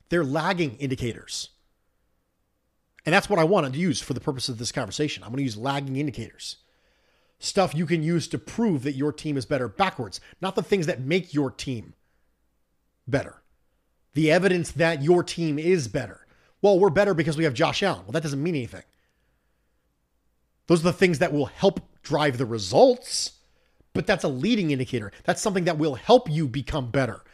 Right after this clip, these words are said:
That's not evidence that you are better. It's not the same thing. Evidence that you are better,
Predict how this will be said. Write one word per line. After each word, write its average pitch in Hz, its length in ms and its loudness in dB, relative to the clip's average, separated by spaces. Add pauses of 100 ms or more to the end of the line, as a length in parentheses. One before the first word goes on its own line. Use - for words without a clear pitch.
(140)
That's 175 160 -2
not 214 120 0
evidence 180 380 2
that 170 180 -2
you 160 160 -2
are 180 240 6
better. 107 400 -4 (540)
It's - 120 -4
not 185 120 4
the - 60 -12
same 147 200 0
thing. 170 260 2 (1500)
Evidence 208 400 4
that 156 160 -2
you 151 180 4
are 214 120 6
better, 107 400 -2